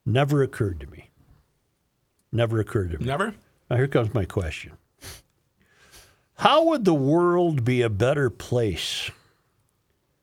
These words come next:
Speaker 1: if it had occurred to me? In other words, these Norwegian fools have now poisoned the idea of white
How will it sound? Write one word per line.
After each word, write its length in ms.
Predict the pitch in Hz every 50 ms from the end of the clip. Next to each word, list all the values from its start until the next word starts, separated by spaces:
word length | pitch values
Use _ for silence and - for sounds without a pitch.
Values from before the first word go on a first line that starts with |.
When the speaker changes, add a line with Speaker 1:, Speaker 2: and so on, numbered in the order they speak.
| _ _ _ _ _ _ _ _ _ _ _ _ _ _ _ _ _
Speaker 1:
if 200 | - 147 139 -
it 160 | 151 147 131
had 380 | 104 90 123 143 156 160 147 123
occurred 440 | 101 - - - 104 82 73 82 -
to 80 | -
me? 240 | - - - - - - _ _ _ _ _ _ _ _ _ _ _ _ _ _ _ _ _ _ _ _ _ _ _ _ _ _ _ _ _ _ _ _ _ _ _ _ _ _ _ _ _ _ _ _
In 80 | - 139
other 160 | 175 214 208
words, 300 | 175 170 170 160 131 - - - - _ _ _ _ _ _
these 520 | - - 131 151 185 220 190 143 - - - -
Norwegian 800 | 226 175 180 165 156 147 156 185 208 185 127 151 147 131 117 95
fools 600 | - - - 117 104 92 90 90 95 95 - - _ _
have 140 | - 123 120
now 220 | 127 139 143 143 139
poisoned 760 | - - - - 156 190 202 208 208 165 139 170 160 147
the 160 | 131 127 127 131
idea 720 | 127 123 123 110 101 113 120 117 110 98 85 82 78 - _ _ _ _ _ _ _ _
of 200 | - 101 98 90 87
white 400 | 82 85 101 113 123 127 -